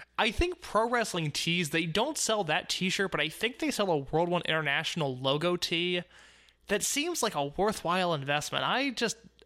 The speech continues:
uh, World One International did not last long enough, and especially in its original incarnation with Pac in the group. What a fun unit that was.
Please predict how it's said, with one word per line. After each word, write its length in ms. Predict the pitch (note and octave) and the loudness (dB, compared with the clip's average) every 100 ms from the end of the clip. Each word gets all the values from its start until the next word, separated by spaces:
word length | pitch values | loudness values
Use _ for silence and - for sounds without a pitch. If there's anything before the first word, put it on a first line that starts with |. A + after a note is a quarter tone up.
| - F3 | -2 0
uh, 60 | |
World 360 | F3+ E3+ C#4+ D#4 | 2 2 2 2
One 120 | C4 | 2
International 920 | F#3+ D#3 D#3+ F3 - D#3 C3+ C3 - - _ E3 | 2 2 2 0 0 0 0 -2 -8 -16 _ -2
did 180 | D#3+ D#3 | 2 2
not 440 | D3 E3 G3+ - | 2 2 2 0
last 440 | D3 D#3 E3 - C#3+ | 0 2 2 -2 -6
long 380 | C3 D3+ D#3 | 0 2 2
enough, 380 | C#3 C#3 C3+ C3 | 0 2 2 0
and 100 | D3+ | 0
especially 420 | D#3 - G#3 - | -2 0 -2 0
in 60 | F3 | -2
its 140 | D#3 | 0
original 420 | D#3 D3+ D#3+ D#3 C#3+ | 0 0 0 0 -2
incarnation 500 | C#3 C#3+ C#3+ D3 C3 | 0 0 2 0 -4
with 140 | - | -6
Pac 320 | - C#3 C#3 | -2 0 0
in 80 | C3 | -2
the 80 | C3+ | -4
group. 380 | B2+ C3 B2+ - - - | -4 -2 -2 -6 -16 0
What 200 | A#3 D4 | 2 4
a 60 | - | 0
fun 460 | - - E3+ D#3+ | -2 0 2 0
unit 240 | C#3 C#3 B2 | -4 -4 -2
that 180 | B2 - | -2 -2
was. 460 | B2+ B2 B2+ - | -4 -4 -6 -8